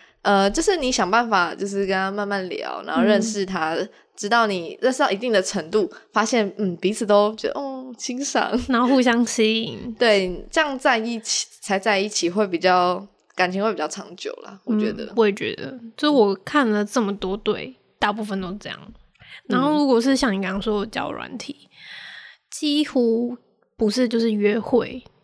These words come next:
Speaker 2: 然后就断了，不然就是约的那一种。
Speaker 1: 嗯，就是会
Speaker 2: 对啊。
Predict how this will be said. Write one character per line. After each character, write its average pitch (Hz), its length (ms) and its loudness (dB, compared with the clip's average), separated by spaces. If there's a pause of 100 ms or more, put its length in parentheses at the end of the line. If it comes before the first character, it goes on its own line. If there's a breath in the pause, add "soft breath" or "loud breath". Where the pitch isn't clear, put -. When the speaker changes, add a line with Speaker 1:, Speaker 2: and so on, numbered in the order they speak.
(160)
Speaker 2:
然 180 100 -2
后 196 60 0
就 202 180 -2
断 - 240 -2
了， - 140 -14 (100)
不 254 60 -2
然 214 120 0
就 208 120 -2
是 165 520 -4 (220)
约 - 260 -6
的 - 220 -6
那 71 60 -12
一 - 140 -12
种。 - 220 -14 (220)
Speaker 1:
嗯， 202 800 2
就 220 100 4
是 233 160 4
会 233 240 4
Speaker 2:
对 185 80 -6
啊。 - 0 -